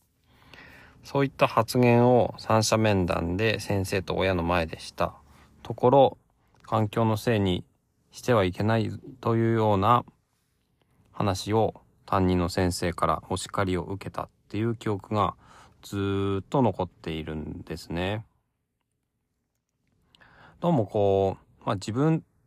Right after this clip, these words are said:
という人間はなんだろう。周りの人よりも優れているとか、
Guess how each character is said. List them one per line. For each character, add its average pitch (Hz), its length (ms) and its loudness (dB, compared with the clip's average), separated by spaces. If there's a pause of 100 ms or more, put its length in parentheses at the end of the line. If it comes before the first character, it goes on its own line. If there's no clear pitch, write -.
(160)
と 147 100 -4
い 143 160 0
う - 20 2
人 135 260 4
間 127 360 2
は 117 300 4 (440)
な 113 80 -2
ん 127 60 0
だ 90 100 0
ろ 82 200 -8 (1500)
う。 - 40 -4
周 107 240 6
り 135 80 4
の 139 220 4
人 143 260 -2
よ 123 120 2
り 90 80 0
も 85 160 0 (160)
優 107 160 2
れ 127 120 0
て 85 180 -8
い 82 40 -4
る 85 120 -6
と 80 120 -14
か、 82 360 -4